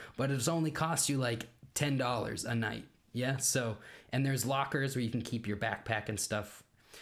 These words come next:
So, um, and you're only there for the night because you're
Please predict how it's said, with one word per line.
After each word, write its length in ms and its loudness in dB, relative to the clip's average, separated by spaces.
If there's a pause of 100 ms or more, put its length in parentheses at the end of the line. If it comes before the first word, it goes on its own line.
(180)
So, 640 0
um, 500 -2 (360)
and 100 2
you're 120 2
only 220 2
there 180 0
for 100 0
the 100 2
night 280 0
because 480 -2
you're 300 0